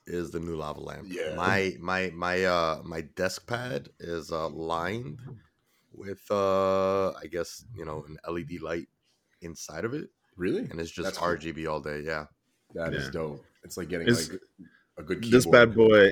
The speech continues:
Speaker 3: this bad boy sent me back a buck fifty.
Speaker 2: That's not
Speaker 3: So
Speaker 2: bad.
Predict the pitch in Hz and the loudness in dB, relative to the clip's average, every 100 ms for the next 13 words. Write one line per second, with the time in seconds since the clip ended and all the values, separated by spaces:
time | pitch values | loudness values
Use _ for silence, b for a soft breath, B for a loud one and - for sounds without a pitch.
0 | - 98 101 - 101 95 95 - 90 85 | 6 -4 -4 2 4 6 4 2 0 2
1 | 82 78 - - 78 69 76 - 76 - | 2 2 0 -10 -4 -2 -2 -2 -4 -4
2 | 65 - - _ _ - 240 262 - - | -8 -12 -16 _ _ -10 -8 -4 -2 -2
3 | 73 | -6